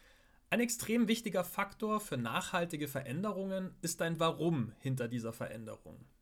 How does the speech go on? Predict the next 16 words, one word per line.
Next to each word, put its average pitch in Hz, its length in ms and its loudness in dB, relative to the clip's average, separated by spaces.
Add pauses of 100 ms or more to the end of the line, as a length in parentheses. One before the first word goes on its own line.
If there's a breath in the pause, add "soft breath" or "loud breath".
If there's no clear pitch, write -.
(540 soft breath)
Was 180 200 2
meine 214 220 6
ich 131 120 -2
damit? - 420 -14 (800 soft breath)
Es 131 140 -4
braucht 214 260 4
einen 170 240 2
richtig 202 540 -2
guten 226 560 2
und 135 160 -4
für 143 120 0
dich 208 220 0
persönlich 160 800 0 (120)
extrem 190 640 -2
wichtigen 175 460 0
Grund, 160 560 0